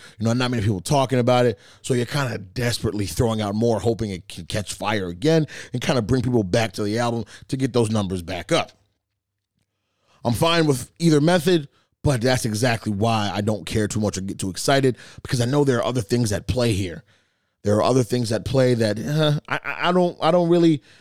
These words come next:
you know, I, I don't need to worry about. I, I don't really care too much about. So, um, you know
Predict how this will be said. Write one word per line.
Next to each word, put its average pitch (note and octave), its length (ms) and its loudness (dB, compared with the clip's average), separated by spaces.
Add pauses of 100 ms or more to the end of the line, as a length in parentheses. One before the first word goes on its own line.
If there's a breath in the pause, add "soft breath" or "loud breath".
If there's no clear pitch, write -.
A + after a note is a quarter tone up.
(140 soft breath)
you A3 100 2
know, A3 60 4
I, F#3+ 260 2
I A3+ 60 4
don't A#3+ 200 4
need A#3 300 2
to G#3 100 4
worry A3 340 6
about. E3+ 340 4
I, D3 340 2
I - 20 2
don't E3 200 2
really E3+ 180 4
care D#3+ 320 2
too D#3+ 180 2
much D3 220 2
about. C3 320 2
So, C#3+ 320 2 (500 soft breath)
um, F#3 480 2
you C4+ 140 -6
know G#3+ 320 2